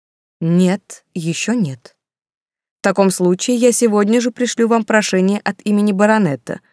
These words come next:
Я думаю, это гораздо более выгодная партия для баронессы. Виконт, как мы все знаем, отказался от наследства и права первородства,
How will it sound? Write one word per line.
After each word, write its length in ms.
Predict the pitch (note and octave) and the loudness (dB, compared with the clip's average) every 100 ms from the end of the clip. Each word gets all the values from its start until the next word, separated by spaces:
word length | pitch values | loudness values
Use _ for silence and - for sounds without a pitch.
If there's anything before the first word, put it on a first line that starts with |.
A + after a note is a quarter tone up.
| _ _ _ - | _ _ _ 0
Я 140 | C4 | 2
думаю, 320 | A3+ B3+ B3 | 4 4 4
это 160 | A#3 A#3 | 2 2
гораздо 440 | A3 A3+ A3 G3 | 2 4 2 0
более 320 | G3 G#3 G#3 G3+ | 0 2 0 0
выгодная 460 | D#3+ D3+ D3 D3+ | -2 -2 -2 -4
партия 420 | - D3+ C#3+ - | -2 -2 -2 -4
для 140 | D3 D3+ | -2 0
баронессы. 600 | D3+ D3+ D3 D3 - D#3 _ _ _ _ - | 0 0 -2 -6 -12 -16 _ _ _ _ 0
Виконт, 600 | F#3+ G#3+ - D4 C#4 - | 2 2 2 0 0 -6
как 220 | - A#3+ A3+ | -2 -2 2
мы 120 | A3 | 0
все 220 | - G#3 G3 | 0 0 2
знаем, 320 | G#3 G3+ G3 | 2 2 0
отказался 680 | G3 - A3 G#3+ F#3 D3 D3 | -6 -2 0 2 0 -2 -6
от 100 | C#3+ | -4
наследства 640 | D#3 D#3 D#3+ F3+ - - | -6 -2 -2 -2 -4 -8
и 160 | - G#3 | -6 -8
права 560 | - E3 D3+ D#3+ D#3+ - _ _ | -2 0 0 0 -4 -6 _ _
первородства, 880 | F3+ F3+ G#3 A3 - - - - | -2 0 0 -2 -6 -12 -14 -14